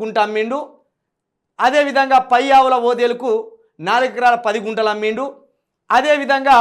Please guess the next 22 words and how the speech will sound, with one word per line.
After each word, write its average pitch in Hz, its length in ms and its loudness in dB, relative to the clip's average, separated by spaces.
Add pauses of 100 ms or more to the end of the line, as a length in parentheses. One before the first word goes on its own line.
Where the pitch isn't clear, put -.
(480)
తమ్మనపల్లి 269 580 -2
రాఘవయ్య 240 500 2 (840)
ఇదే 269 180 2 (300)
అప్పాల 240 340 2 (100)
కొమరయ్యకు 233 480 -2 (320)
ఒక 254 120 -2
ఎకరం 196 300 -4
అమ్మిండు. 110 340 -12 (340)
ఇక 262 80 -6 (140)
ఇది 294 100 -4 (120)
పోతే, 277 340 2 (460)
ఇగో 165 200 -8 (380)
ఇప్పుడు 254 320 -12 (280)
ఈ 233 40 -8 (120)
భాగవతం 196 400 -2
వేసుకొచ్చిండు. 135 600 -12 (1600)
already 277 580 2 (600)
ప్రాజెక్ట్ 247 500 0
కింద 269 160 -4 (120)
భూమి 254 240 -6
కోల్పోతే, 214 520 -2 (1400)
ఇగో 185 200 -2